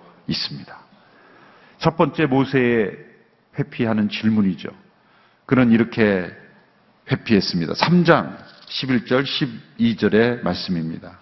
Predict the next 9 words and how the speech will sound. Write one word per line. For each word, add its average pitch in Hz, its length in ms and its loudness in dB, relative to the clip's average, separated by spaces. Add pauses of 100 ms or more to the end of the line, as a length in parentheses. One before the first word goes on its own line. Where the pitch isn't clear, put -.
(1040)
같이 - 280 -6
읽어보겠습니다. 82 720 -2
시작. 107 720 0 (1000)
그러자 135 320 4
모세는 131 360 -2
하나님께 123 640 -2 (360)
"제가 139 320 4
도대체 147 420 0
누구라고 139 680 2